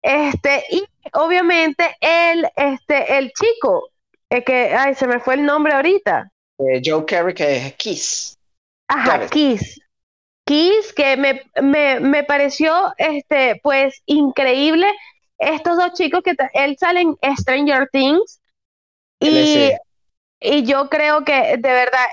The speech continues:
Speaker 1: el, esto, esta, estos tres hacen un trabajo excelente, a pesar de que Kiss nunca está en pantalla con Ryan Reynolds, ¿no? Este
Speaker 2: No, nunca está en pantalla, no.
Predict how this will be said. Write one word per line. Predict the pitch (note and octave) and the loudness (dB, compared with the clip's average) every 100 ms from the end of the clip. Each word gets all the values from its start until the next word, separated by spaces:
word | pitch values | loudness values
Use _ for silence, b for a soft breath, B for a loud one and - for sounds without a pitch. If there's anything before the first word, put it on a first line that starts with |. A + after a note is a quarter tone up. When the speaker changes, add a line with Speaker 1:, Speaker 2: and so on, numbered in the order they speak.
| A3+ | 0
Speaker 1:
el, | C4+ C#4 - | -2 -2 -4
esto, | D4+ - G4+ F#4 | -4 0 0 0
esta, | - D4 - F#4 F#4+ F#4 E4+ C#4+ B3 G#3 - | -2 -4 -4 -2 2 2 2 2 0 0 -2
estos | C4+ - E4 E4+ | -4 -2 -6 -4
tres | F4+ E4+ F#4+ F#4 - b b - | 0 0 0 -4 -18 b b -8
hacen | - F4 | -2 0
un | F#4+ E4 | 2 2
trabajo | F4+ E4+ E4+ | 2 2 0
excelente, | F4 - C4 A#3+ B3+ C#4 E4+ | -2 -2 -2 0 0 0 0
a | B3 B3 | 0 -2
pesar | A#3 A#3 A#3+ | -2 -2 -2
de | D4 | -2
que | D4+ B3+ - | -2 -4 -2
Kiss | C#4+ D4 D4+ - | 2 2 0 -2
nunca | C4+ D4 D4+ C#4 | 0 2 2 0
está | D4+ - | -4 -4
en | C#4+ | -2
pantalla | C4+ C4+ C4 C4 C#4+ | -2 -2 -2 -2 -2
con | C#4+ A#3 | -2 -2
Ryan | A3+ A3 A3+ A3+ | 0 0 0 0
Reynolds, | A3+ F#3 A2 - - | 0 0 -4 -10 -8
¿no? | G3+ B3+ F4+ _ _ _ _ _ _ | -2 -2 -2 _ _ _ _ _ _
Este | - C4 D4 C#4 - D4 C#4 | 0 2 2 -2 -4 0 2
Speaker 2:
No, | C4 B3+ A3 A#3 G3+ | 4 4 4 2 0
nunca | G3 G3 | -2 -6
está | F#3+ | -6
en | G3 G3 | -4 -4
pantalla, | E3 D#3 D#3+ C#3+ C#3 | -6 -4 -4 -2 -4
no. | C3+ | -6